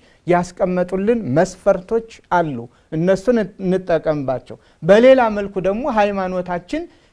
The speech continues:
የሚሰጠን መመሪያ አለው። አሁንም ደግመን ደጋግመን በዚህ ሰሞንም ከቅዱስ ፓትርያርኩ ጀምሮ ቅዱስ ሲኖዶስ መግለጫ እየሰጠ ሰንብቷል።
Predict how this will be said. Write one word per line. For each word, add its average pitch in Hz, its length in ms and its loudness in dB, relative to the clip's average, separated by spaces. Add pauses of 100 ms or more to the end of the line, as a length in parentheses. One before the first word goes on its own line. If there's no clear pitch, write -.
የሚሰጠን 185 800 -2
መመሪያ 180 560 0 (280)
አለው። 170 380 -2 (200)
አሁንም 180 360 -2 (680)
ደግመን 175 420 2
ደጋግመን 170 540 2
በዚህ 165 280 0
ሰሞንም 170 420 -2
ከቅዱስ 165 420 -4
ፓትርያርኩ 147 560 -6
ጀምሮ 156 380 -4
ቅዱስ 160 320 -10
ሲኖዶስ 175 440 -2 (420)
መግለጫ 175 520 0
እየሰጠ 160 480 -6 (120)
ሰንብቷል። 170 560 -2